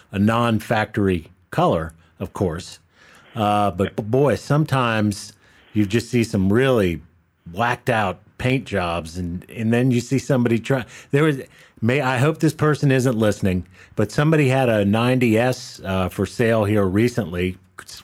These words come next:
great job, mechanical restoration. Uh, bike was really well put together.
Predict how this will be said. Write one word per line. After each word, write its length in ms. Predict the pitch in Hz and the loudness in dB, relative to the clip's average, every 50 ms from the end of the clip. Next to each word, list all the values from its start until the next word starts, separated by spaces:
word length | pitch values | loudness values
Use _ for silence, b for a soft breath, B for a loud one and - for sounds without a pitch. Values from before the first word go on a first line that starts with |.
| _ - | _ -8
great 440 | - 120 139 151 170 170 147 - - _ _ | -2 0 2 2 2 2 0 -2 -8 _ _
job, 460 | - - 127 127 127 131 131 131 123 107 | -8 -2 0 2 2 2 2 2 0 0
mechanical 560 | 104 98 - - 120 120 123 120 - 120 107 | -2 -2 0 0 0 0 0 0 0 0 0
restoration. 840 | 107 107 104 - - 104 95 98 107 107 104 - - 101 98 95 - B B B B B B B B B | 2 0 0 -2 -4 -4 -2 0 0 0 0 0 0 -2 -2 -2 -4 B B B B B B B B B
Uh, 460 | - 98 92 92 92 92 90 90 90 | -8 -4 -2 0 0 0 0 0 -2
bike 380 | 90 87 90 110 113 120 120 - | -2 -2 -2 0 0 0 0 -2
was 160 | 107 87 80 | -4 -4 -2
really 260 | 95 110 117 117 117 | 0 0 2 2 2
well 240 | 113 104 110 107 104 | 2 2 2 0 0
put 220 | - - 113 - - | -2 -2 -4 -4 -4
together. 500 | 92 80 92 90 90 85 92 87 85 | -4 -2 0 0 0 0 0 -2 -4